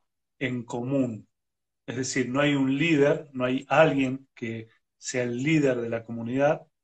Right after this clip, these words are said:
sino que todas las decisiones se toman en común. Y mi voto,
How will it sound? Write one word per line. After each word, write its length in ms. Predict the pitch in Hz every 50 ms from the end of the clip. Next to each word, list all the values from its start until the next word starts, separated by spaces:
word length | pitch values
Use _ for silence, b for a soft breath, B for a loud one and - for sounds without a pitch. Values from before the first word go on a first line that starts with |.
| _ _ _ _ _ _
sino 280 | - - 117 127 135
que 100 | 135 135
todas 420 | 135 - _ - 160 165 165 170 160
las 120 | 143 127
decisiones 440 | 127 110 120 123 - 151 143 139 139
se 100 | - 117
toman 260 | - 131 131 127 123
en 120 | 120 113 117
común. 420 | - 123 117 117 113 101 101 - _ _ _ _ _ _ _ _ _ _ _ _ _ _ _
Y 160 | 135 135 135
mi 260 | 135 143 175 202 202 185
voto, 680 | 180 214 220 214 196 - - 143 147 170 190 - -